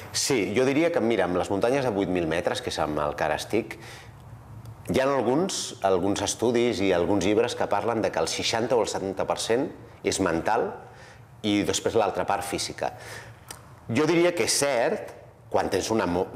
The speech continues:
molt bona condició física. Llavors, si la part fi-, la part física, jo entenc que sí que és veritat que condició física hi ha moltíssima gent que té molt bona condició física, però després hi ha una part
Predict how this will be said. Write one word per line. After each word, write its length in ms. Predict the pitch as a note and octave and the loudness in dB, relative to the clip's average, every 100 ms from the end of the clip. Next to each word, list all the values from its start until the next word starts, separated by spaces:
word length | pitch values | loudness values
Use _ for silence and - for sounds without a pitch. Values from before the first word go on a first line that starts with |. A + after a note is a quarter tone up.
| D#2 | -8
molt 240 | F2+ F#2+ F#2 | -2 2 2
bona 140 | A2 | 2
condició 360 | A#2 E2+ E2+ G#2 | 0 0 0 2
física. 460 | C#3+ D#3+ G#2 - D#2+ - - | 2 2 0 -2 -4 -6 -4
Llavors, 240 | F#2 G#2+ G#2 - | 2 2 2 2
si 80 | G2+ | 2
la 140 | F#2+ | 2
part 180 | C#3 C3+ | 0 0
fi-, 140 | C3 A2+ | 0 2
la 100 | A2 A#2+ | 2 2
part 100 | C3+ | 0
física, 380 | D3+ - C#3+ A#2+ | -2 -2 0 2
jo 80 | |
entenc 300 | A#2+ A#2+ B2 | 2 2 2
que 80 | A#2+ | 0
sí 100 | - | 0
que 120 | A2 | 0
és 40 | G#2+ | 0
veritat 300 | A2 G#2+ - | 2 0 0
que 120 | F2 | -2
condició 340 | - F2 F2 A2 | 0 -2 0 0
física 440 | B2 - G2+ D#2+ - - - - - - - - - | 0 -2 -2 -2 -4 -14 -16 -18 -20 -20 -20 -18 -8
hi 140 | A2+ A2 | 0 2
ha 80 | A#2 | 4
moltíssima 480 | G#2+ - A#2 A#2 | 2 2 2 2
gent 160 | G#2+ G2 | 2 2
que 80 | F2 | 2
té 80 | F2+ | 2
molt 140 | F#2+ | 4
bona 160 | G2 G2 | 4 2
condició 380 | G2 F#2+ F#2 A2 | 0 0 0 -2
física, 400 | A2+ - A#2 A#2 | -2 -2 0 2
però 160 | G2+ | 4
després 300 | G2 - A#2+ | 4 2 2
hi 40 | C3 | 4
ha 60 | |
una 160 | B2+ A2 | 2 2
part 380 | A2+ A2+ C3 - | 2 0 -2 -6